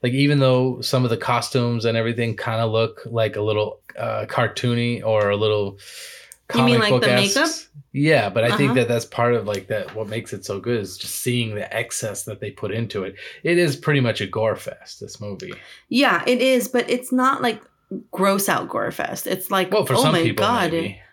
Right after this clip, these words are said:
Speaker 2: Well, I guess so. I mean, it's not, like I said, it's not like Hostel. Like, it's not a blowtorch to the eye.
Speaker 1: Right,
Speaker 2: But
Speaker 1: right,
Speaker 2: it
Speaker 1: right, right,
Speaker 2: is,
Speaker 1: right.
Speaker 2: like, guts and stuff flying around and definitely blood everywhere.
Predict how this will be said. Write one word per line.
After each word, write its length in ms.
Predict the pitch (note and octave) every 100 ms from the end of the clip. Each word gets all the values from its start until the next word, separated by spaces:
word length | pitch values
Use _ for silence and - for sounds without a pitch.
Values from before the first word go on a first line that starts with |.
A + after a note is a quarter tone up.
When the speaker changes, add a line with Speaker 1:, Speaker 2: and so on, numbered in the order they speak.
| -
Speaker 2:
Well, 140 | F#4 G4
I 80 | F#4
guess 220 | F#4 -
so. 160 | F#3+
I 40 | G#3
mean, 180 | A#3+ A#3+
it's 160 | B3
not, 280 | D#4 D#4 -
like 140 | G#3+
I 60 | G#3+
said, 180 | A3 G3
it's 180 | F#3 A#3
not 360 | A3 A#3 -
like 640 | G#3 G3 F#3 F3 - - _ -
Hostel. 680 | - A#3+ A3 - E3+ G3 F#3+ -
Like, 160 | F#3+
it's 80 | G3+
not 120 | B3 F#3+
a 40 | D3+
blowtorch 540 | F#3+ F#3 G3 E3+ -
to 60 | D#3
the 160 | D#3
eye. 480 | D#3+ D#3+ B2 - F#3 - - _ -
Speaker 1:
Right, 420 | B2+ C#3 D3 C3+
Speaker 2:
But 240 | A#2 G2+ G#2+
Speaker 1:
right, 100 | G#2+
Speaker 2:
it 120 | C#3+
Speaker 1:
right, 20 |
right, 80 | F#3
Speaker 2:
is, 380 | G#3 G3+ G3 F#3
Speaker 1:
right. 100 | F3+
Speaker 2:
like, 500 | F3 F3 D3+ E3 C#3+
guts 300 | F3 - -
and 140 | E3+
stuff 260 | D#3+ D3+ D#3
flying 460 | - - E3+ E3 E3
around 320 | E3 E3 F3
and 120 | E3+
definitely 500 | A3 G#3 F#3 - D#3+
blood 280 | D3 E3 C#3
everywhere. 480 | - - - -